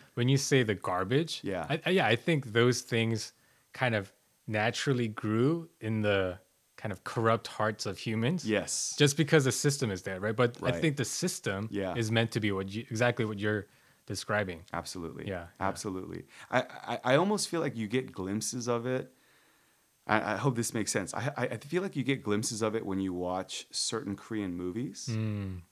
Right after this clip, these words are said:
Speaker 2: Um, and for me, it was also when I started, I, I would start traveling to more of the countryside
Speaker 1: Uh-huh.
Speaker 2: of Korea,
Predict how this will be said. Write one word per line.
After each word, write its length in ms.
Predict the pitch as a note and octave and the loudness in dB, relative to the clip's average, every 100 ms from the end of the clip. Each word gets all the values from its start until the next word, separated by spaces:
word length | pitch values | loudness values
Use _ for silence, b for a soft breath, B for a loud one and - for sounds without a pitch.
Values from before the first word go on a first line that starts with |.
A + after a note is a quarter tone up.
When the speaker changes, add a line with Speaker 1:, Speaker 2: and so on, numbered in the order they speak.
| _ - | _ -4
Speaker 2:
Um, 640 | G2 F#2+ F#2 F2+ F2 F2 - _ _ - _ | -2 -2 -2 -2 -4 -8 -14 _ _ -16 _
and 300 | A2+ G#2+ G#2+ | -2 0 0
for 180 | - A2 | 0 0
me, 320 | G2 A#2+ D3 | 2 2 2
it 60 | G2+ | 0
was 220 | G#2 - | -2 0
also 520 | G2 G2 - G2+ G2 | 0 0 0 2 2
when 260 | F2+ F#2 F#2 | 0 -2 -4
I 100 | F2+ | -4
started, 580 | - G2+ F#2+ F#2+ F2+ E2 b b b b b - | -6 -2 -2 0 -4 -8 b b b b b -6
I, 100 | G#2 | 0
I 160 | A2 | 4
would 160 | A#2+ A#2 | 4 2
start 240 | C#3 G#2+ | 0 -2
traveling 420 | - G2+ G#2 A2 G2 | 0 2 2 0 -4
to 80 | |
more 160 | G2 F#2+ | -4 -4
of 60 | E2+ | -6
the 60 | |
countryside 760 | - G2+ F#2+ F#2+ - - - - - | -8 -8 -8 -8 -8 -10 -12 -18 -10
Speaker 1:
Uh-huh. 220 | G2 F#2 F#2+ | -6 -6 -6
Speaker 2:
of 140 | F2+ | -8
Korea, 420 | - F#2 D#2+ - | -8 -8 -6 -10